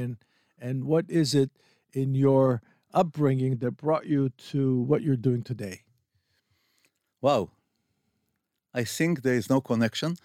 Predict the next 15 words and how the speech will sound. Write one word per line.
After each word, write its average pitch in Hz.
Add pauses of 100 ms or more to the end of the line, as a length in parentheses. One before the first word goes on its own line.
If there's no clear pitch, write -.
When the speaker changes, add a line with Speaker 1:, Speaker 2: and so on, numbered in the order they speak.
(460)
Speaker 2:
<laughs> -
because, 104
um, 98 (640)
I - (100)
mean, 113 (380)
I 117
was, 107
uh, 104
living 110 (140)
most 110
of 120
my 101
life 101
in, 92 (100)
uh, 90